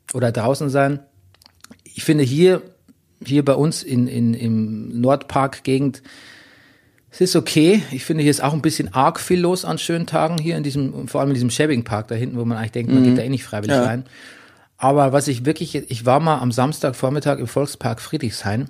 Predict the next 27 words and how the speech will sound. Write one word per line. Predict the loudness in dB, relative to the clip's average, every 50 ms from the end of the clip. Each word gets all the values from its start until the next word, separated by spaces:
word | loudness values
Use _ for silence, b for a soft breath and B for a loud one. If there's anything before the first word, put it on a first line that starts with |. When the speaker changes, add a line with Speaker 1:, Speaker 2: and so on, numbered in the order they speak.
| -10 _ _ _ _ _ _ _ _ _ _ _
Speaker 2:
Das | -6 -6 -4
ist | -2
Party, | 0 2 2 2 2 2
Speaker 1:
Und | 2
Speaker 2:
oder? | 0 -2 -4 -8 _
Speaker 1:
holy | -12 -2 2 4 4 4 4 2
shit. | 0 0 -2 -2 -4 -4 -6 -10 -20 _ _ _ _ _ _ _ _
Speaker 2:
Ja? | 0 2 2 2 -2 -8 _ _ -20 -20 _ _ _
Speaker 1:
Also | -2 -2 -2 -2 -2 -2 0
wirklich | 2 2 2 0 -4 -8 -10 -12 -12 -4 0
holy | 2 2 2 2
shit. | 0 -2 -4 -6 -6 -8 B B B B B B B B B -20 -20 -16 -4
Da, | 0 0 0 0 -2 -6 -8
da | -2 2 2 2
sind, | 4 2 0 0 -2 -4 -2 0
da | 2 4
laufen | 4 4 2 2 -2 -4
teilweise | -4 0 0 2 2 2 0 -2
Kolonnen | -4 0 2 4 4 6 6 4 4 2 -2
von | -4 -4 -6 -6
Joggern. | -4 -2 0 0 0 0 -2
Ohne | -2 -2 0 0 0 -2
Witz, | -2 -4 -4 -6 -14 -16 _ _
zehn | -4 0 2 2 4
Leute | 4 4 2 2 0 0 -2
hintereinander | -4 -2 -2 0 0 0 0 0 0 0 -2 -2 -4 -6 -10 _ _ _ _
und | -4 -2 -2 -2 -4